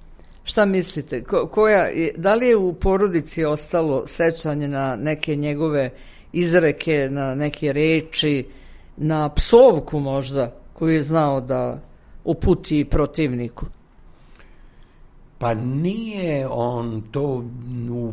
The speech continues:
Speaker 2: porodici nemamo te, imamo ono što sam pomenuo oko, e, Bresta, e, isto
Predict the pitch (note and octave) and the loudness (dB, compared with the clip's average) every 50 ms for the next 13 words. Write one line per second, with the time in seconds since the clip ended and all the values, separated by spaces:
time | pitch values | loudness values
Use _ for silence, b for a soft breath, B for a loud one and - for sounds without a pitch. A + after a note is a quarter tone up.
0 | A2 - C3 C#3+ D#3 E3 E3+ D#3+ D3 C#3 C3+ - C3 A#2+ A2+ B2 C3+ C#3 C3 B2 | -8 -6 -4 -4 -2 -2 -4 -4 -6 -8 -8 -8 -10 -8 -6 -6 -6 -6 -6 -6
1 | G#2+ G2 F#2+ G2 F#2+ F#2+ F#2+ - - G#2+ G2 F#2 F2 F2+ G2 G#2+ A2+ A2+ A2+ A2 | -6 -6 -6 -6 -8 -8 -10 -10 -10 -8 -6 -6 -6 -6 -6 -6 -6 -6 -4 -4
2 | A2 A2+ A2+ A2+ A#2 A#2 A2 G2+ - - A2 F#2+ - - G2+ G2 F#2+ G#2+ G2+ G2 | -4 -4 -4 -4 -4 -4 -6 -8 -8 -8 -10 -10 -8 -8 -8 -8 -6 -6 -4 -4
3 | G#2 G#2+ A2 G#2+ G#2+ G#2 G#2 G2+ G2+ G2+ G2 G2 - G#2 F#2+ - - - - - | -4 -4 -4 -4 -4 -4 -4 -6 -6 -8 -8 -10 -10 -12 -12 -12 -14 -20 -20 -20
4 | A2+ A2+ G#2+ G#2+ A2 A2 G#2+ G#2 G2+ F#2 F2 F#2+ G#2+ G#2 G#2 G#2+ G#2+ - - - | -18 -16 -14 -14 -12 -10 -8 -8 -8 -8 -8 -6 -4 -2 -2 -2 -2 -4 -8 -12
5 | - A#2+ A2 G#2 G2+ F#2 - B B B B B B B B B - A2+ G#2+ G#2 | -8 -6 -6 -6 -6 -8 -12 B B B B B B B B B -8 -4 -2 -2
6 | G#2 G2+ G2+ G2+ G2 G2+ G2+ G2+ G2+ G2 G2 G2 G2+ G2 b b b b b b | 0 0 -2 -2 -2 -2 -2 -2 -2 -2 -2 -4 -4 -6 b b b b b b
7 | b - - - C3+ C3+ B2+ - - - C3+ B2 A#2+ A2+ G#2+ | b -18 -10 -6 -6 -4 -4 -6 -6 -4 -2 -2 -2 -2 -4